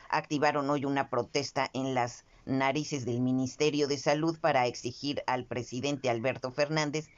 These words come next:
que declare de utilidad pública, eh, al laboratorio M-,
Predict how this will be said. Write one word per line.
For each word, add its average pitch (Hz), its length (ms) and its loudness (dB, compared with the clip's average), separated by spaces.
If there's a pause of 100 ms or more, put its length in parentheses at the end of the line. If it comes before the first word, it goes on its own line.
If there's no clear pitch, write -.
(300)
que 156 140 4
declare 175 560 2 (260)
de 139 300 0
utilidad 135 680 0
pública, 147 600 0
eh, 123 200 -2 (140)
al 147 200 2
laboratorio 139 880 2
M-, 147 480 0